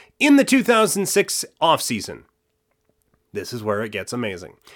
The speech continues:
DiPietro signs a fifteen-year, sixty-seven point five million dollar contract.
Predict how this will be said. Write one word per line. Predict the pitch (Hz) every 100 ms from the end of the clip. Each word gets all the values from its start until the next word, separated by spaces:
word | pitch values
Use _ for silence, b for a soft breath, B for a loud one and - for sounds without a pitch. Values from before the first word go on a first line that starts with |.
| B B
DiPietro | 226 254 247 190 - 180
signs | 147 143 117 104 -
a | 143 131
fifteen-year, | - - 320 - - - - 240 247 240 185 160 202 170 101 - b b
sixty-seven | - - 311 - - 233 - 240 214 196
point | - 170 160
five | - 160 151 139
million | 120 143 160 156 147
dollar | 135 120 123
contract. | 123 123 104 98 95 -